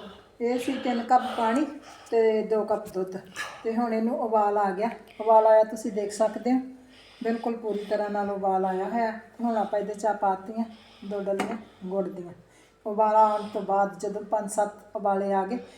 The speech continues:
ਕਿਉਂਕਿ ਪਾਣੀ ਠੰਡਾ ਹੁੰਦਾ ਤੇ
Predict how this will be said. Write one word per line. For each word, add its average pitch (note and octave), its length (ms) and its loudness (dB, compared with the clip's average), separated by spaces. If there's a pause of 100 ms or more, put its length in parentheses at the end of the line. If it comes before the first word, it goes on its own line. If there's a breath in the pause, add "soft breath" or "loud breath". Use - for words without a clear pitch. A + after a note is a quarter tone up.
(160 loud breath)
ਕਿਉਂਕਿ A#3+ 280 0
ਪਾਣੀ A#3 360 6
ਠੰਡਾ B3 300 6
ਹੁੰਦਾ C4+ 320 6 (640 loud breath)
ਤੇ A3+ 520 0